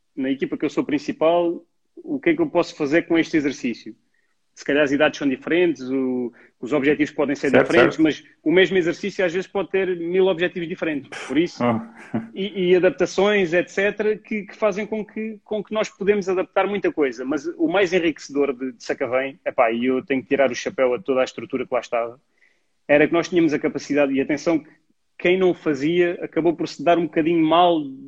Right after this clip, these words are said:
Speaker 1: dentro da estrutura. Nós sempre ouvimos falar que o futebol e nos clubes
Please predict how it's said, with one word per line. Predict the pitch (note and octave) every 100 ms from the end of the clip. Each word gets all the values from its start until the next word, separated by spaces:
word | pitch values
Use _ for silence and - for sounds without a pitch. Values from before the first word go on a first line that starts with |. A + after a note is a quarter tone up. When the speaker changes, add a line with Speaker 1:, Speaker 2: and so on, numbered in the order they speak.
| C3+ C3+ C3
Speaker 1:
dentro | E3+ E3+ D3
da | D#3
estrutura. | - C#3 C3+ A2+ G#2 _ _ _ _
Nós | C#3 D#3
sempre | F3 D#3+
ouvimos | D#3+ E3+ D#3+
falar | D#3 D#3 D#3+ -
que | E3
o | D#3+
futebol | D#3+ C3+ D#3+ E3 E3 F3 - - - G2+ D3
e | C#3
nos | C3 -
clubes | D3 E3+ D#3+ -